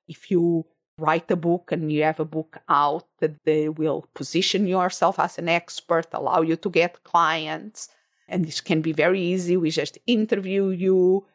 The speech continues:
And then we put everything together, and it's a chapter on the book. And in the cover, you can have your photo, and you can buy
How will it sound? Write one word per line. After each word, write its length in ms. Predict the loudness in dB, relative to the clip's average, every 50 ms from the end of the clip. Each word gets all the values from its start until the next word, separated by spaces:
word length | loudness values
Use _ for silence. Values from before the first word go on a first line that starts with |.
| _ _ -10
And 240 | -8 -6 -4 -2 2
then 500 | 2 2 2 2 0 -4 -4 -4 -6 -6
we 100 | -6 -8
put 280 | -6 -4 -4 -2 2 2
everything 460 | 2 2 2 -2 -2 -2 -2 -2 -2
together, 640 | -2 -4 0 2 2 4 4 2 0 0 -2 -2 -2
and 180 | -2 -6 -8
it's 140 | -10 -14 -16
a 40 | -12 -6
chapter 400 | -2 -2 -2 -2 -4 _ -4 -2
on 340 | -2 0 0 -2 -2 -2 -2
the 80 | -2
book. 320 | 0 2 2 2 2 -2 -4
And 160 | -4 -2 -2 -2
in 100 | -4 -4
the 80 | -4
cover, 380 | -4 -2 0 0 0 0 0 -2
you 100 | -2 -2
can 160 | -4 -6 -6 -6
have 140 | -6 -8
your 180 | -8 -10 -10 -12
photo, 720 | -8 _ 2 2 2 2 0 -4 _ -2 0 0 0 0
and 180 | -2 -4 -8 -12
you 80 | -16
can 300 | -12 -10 -10 -8 -8 -8
buy 460 | -2 0 0 2 2 0 -2 -6 -10